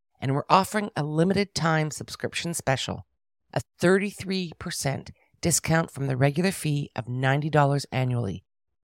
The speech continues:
one year for only sixty dollars. Stay informed and stay connected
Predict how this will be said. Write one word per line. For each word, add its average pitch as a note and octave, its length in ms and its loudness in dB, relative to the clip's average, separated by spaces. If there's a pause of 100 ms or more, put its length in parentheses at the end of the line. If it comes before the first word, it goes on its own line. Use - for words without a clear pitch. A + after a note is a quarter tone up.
(160)
one C#3+ 340 4
year F#3+ 360 2 (260)
for - 240 -12
only D#3+ 260 6
sixty - 320 -4
dollars. B2 500 2 (420)
Stay - 340 4
informed F3+ 580 4
and C3+ 160 -4
stay - 280 2
connected C#3 500 0